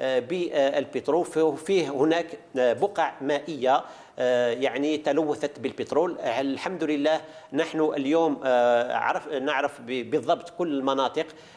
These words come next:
هي محددة، ولد-، وخصصنا فرق، آه، ل-، التي تتدخل يوميًا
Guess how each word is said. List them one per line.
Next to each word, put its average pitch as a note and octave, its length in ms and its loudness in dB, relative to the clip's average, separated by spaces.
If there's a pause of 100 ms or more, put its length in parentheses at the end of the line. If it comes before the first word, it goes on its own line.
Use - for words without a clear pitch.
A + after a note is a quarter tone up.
هي D3 240 4
محددة، C3+ 680 2 (240)
ولد-، C3+ 320 0
وخصصنا D3+ 800 -2
فرق، F#3+ 320 2 (100)
آه، B2 520 2
ل-، A#2+ 760 0
التي D3+ 380 2
تتدخل D#3 720 -2
يوميًا D3+ 600 0